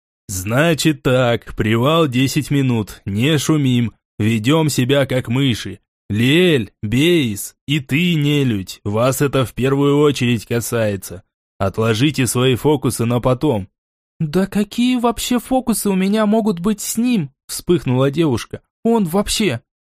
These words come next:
"Дара, ты забываешься!" Спокойная, но веская фраза Поляны, от которой явно повеяло угрозой, моментально заставила Лиэль закрыть рот.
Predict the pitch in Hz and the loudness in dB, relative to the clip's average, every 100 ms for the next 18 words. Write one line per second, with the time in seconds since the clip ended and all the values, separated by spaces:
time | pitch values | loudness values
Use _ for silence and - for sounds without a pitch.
0 | _ 135 135 165 214 185 165 131 131 - | _ -6 -2 0 2 2 2 0 -4 -12
1 | _ _ 202 180 156 190 175 165 143 180 | _ _ 0 2 2 2 2 4 2 2
2 | 180 156 - 131 135 147 - _ - - | 2 0 -2 -2 -2 -4 -8 _ -12 -4
3 | 117 110 135 170 156 131 120 120 131 139 | -2 0 0 0 2 0 0 0 2 0
4 | - 107 107 104 113 110 104 107 107 139 | 0 0 0 2 0 2 0 0 0 0
5 | 143 - - _ - - 135 - 185 196 | -2 -6 -12 _ -6 -4 -2 -2 -2 0
6 | 190 190 196 196 123 107 120 151 156 135 | 0 2 2 2 0 0 2 4 4 2
7 | 127 127 131 180 175 160 139 135 165 170 | 2 0 0 0 0 0 0 0 -2 -2
8 | 208 202 180 185 - 202 190 190 180 185 | -2 -2 -2 -4 -2 -2 2 2 2 2
9 | 208 196 113 107 147 175 156 135 90 - | 2 2 0 -2 0 0 0 0 -2 -8